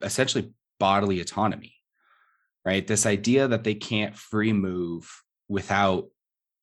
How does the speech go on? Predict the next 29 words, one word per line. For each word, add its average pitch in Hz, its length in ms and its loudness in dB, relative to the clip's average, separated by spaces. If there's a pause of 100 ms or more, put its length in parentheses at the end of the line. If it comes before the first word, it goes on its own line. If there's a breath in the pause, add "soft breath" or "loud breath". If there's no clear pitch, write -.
being 101 320 0
forced 107 500 -2
into 101 160 0
taking 95 400 -4
a 92 60 -2
vaccine. 117 580 -2 (680 loud breath)
And 98 540 0 (460)
it's 110 260 0
not 110 320 2
a 131 80 -2
private 98 480 -2
company 82 600 -12 (100)
that's - 180 -4
trying 85 300 -2
to - 80 -6
step - 260 -4
on 76 160 -6
this. 85 240 -6
It's - 160 -2
not 104 380 4
their 107 180 2
employers 95 760 -2
that 82 100 -4
are 82 40 -4
saying 82 340 -2
you 82 100 -4
have 78 240 -4
to. - 120 -16
It's - 360 -2